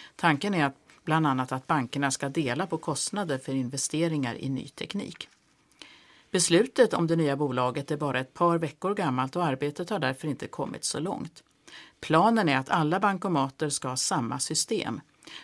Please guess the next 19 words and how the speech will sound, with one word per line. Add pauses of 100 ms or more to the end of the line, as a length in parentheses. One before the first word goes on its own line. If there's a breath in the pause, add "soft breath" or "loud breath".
men
det
innebär
inte
att
vi
kommer
att
byta
ut
tusentals
bankomater
direkt, (320 loud breath)
säger
Per
Söderqvist
till
Skånes
taltidning.